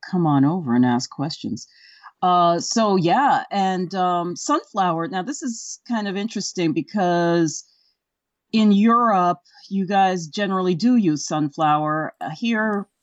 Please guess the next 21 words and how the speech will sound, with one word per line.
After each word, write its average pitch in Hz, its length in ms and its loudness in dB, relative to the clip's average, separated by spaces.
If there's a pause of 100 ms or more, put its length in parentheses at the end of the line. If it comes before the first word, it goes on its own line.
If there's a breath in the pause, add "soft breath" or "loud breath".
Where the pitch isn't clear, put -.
(380)
it's, - 600 -6
it 180 160 0
used 226 260 4
to 214 60 0
be 220 80 2
considered 196 460 0
safe. 196 380 -4
Now 160 220 2
it's - 180 -4
not. 190 440 2 (520 soft breath)
Uh, 160 640 2 (540)
and 190 120 -4
I 175 60 -2
guess 180 160 -8
that's 180 180 -6
by 170 120 -2
some 185 240 -4
people 175 300 -8
more 156 200 -2
than 147 120 0
others. 170 540 -2